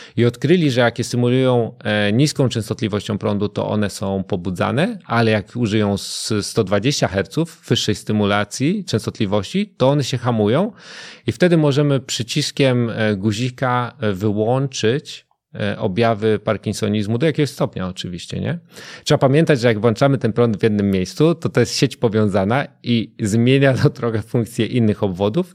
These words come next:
jednak dla pacjentów, e, są takie bardzo,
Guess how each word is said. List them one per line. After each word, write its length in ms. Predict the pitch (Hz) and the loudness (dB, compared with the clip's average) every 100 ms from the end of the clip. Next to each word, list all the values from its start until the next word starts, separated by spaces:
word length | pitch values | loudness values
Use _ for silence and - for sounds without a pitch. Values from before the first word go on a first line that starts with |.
| - | -2
jednak 220 | 113 120 | 2 2
dla 120 | 110 | 2
pacjentów, 600 | 113 110 - 147 135 - | 0 0 0 0 -2 -6
e, 40 | - 113 107 - - - - | -4 0 0 -2 -20 -20 -10
są 300 | - 120 110 | 0 2 2
takie 280 | 104 - 98 | -2 -2 -4
bardzo, 800 | 82 117 123 123 120 110 107 | 0 2 0 0 0 2 2